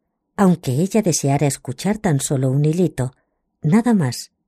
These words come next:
Pero había forma de continuar entendiendo al corazón sin llorar ni desbordarlo.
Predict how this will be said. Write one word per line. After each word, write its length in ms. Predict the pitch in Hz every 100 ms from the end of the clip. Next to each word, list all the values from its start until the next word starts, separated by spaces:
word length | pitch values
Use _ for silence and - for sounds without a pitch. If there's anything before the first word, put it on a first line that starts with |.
| _ _ _ _ _ _ _ _ _
Pero 220 | - 226 220
había 240 | 262 311
forma 320 | - 285 269
de 140 | 262 220
continuar 560 | 160 143 135 127 180
entendiendo 600 | 220 202 147 120 139 143
al 160 | 131 131
corazón 560 | 131 123 117 196 220 220 _ _
sin 300 | - 226 160
llorar 420 | 135 139 214 -
ni 140 | 226
desbordarlo. 840 | 220 220 - 214 165 131 127 127